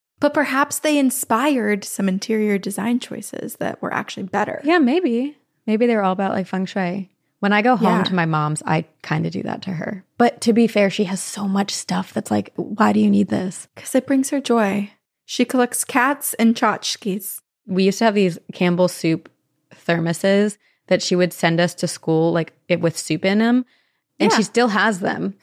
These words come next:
Speaker 1: <laughs>
Speaker 2: And they're plastic. And I'm like, "Why?"
Speaker 1: Yeah, they're from, like, two thousand one.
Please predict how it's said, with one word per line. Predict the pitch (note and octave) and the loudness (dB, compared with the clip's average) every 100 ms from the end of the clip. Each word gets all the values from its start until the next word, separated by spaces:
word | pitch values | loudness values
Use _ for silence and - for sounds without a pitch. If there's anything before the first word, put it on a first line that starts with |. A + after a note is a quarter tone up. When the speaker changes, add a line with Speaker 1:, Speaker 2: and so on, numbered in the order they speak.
| - | -6
Speaker 1:
<laughs> | B3 - B3+ - C4+ - D#4 - F#4+ | -6 -4 -6 -4 -6 -2 -4 0 0
Speaker 2:
And | G3+ G#3 | 2 4
they're | G3+ - D#4 - | 2 0 -4 -6
plastic. | - G#3 A3 A#3+ - D#3+ E3 - _ _ _ - | -2 0 2 0 -2 0 0 -2 _ _ _ -4
And | G3+ G3 | -2 0
I'm | - G#3+ | 0 0
like, | G#3+ | 0
"Why?" | F3+ F#3 G#3 C4+ - - G3+ - | 0 2 2 2 0 -4 -6 -4
Speaker 1:
Yeah, | - | -2
they're | A3+ A#3+ | 0 0
from, | C#4 | 0
like, | C#4 C#4 - | 0 -2 -4
two | - D4+ D#4 | -2 4 4
thousand | D4+ C4 B3+ C4 B3+ B3 A3 G#3 G3 | 4 0 0 0 2 2 0 -2 0
one. | G#3 G#3+ G3+ - | 0 0 -2 -6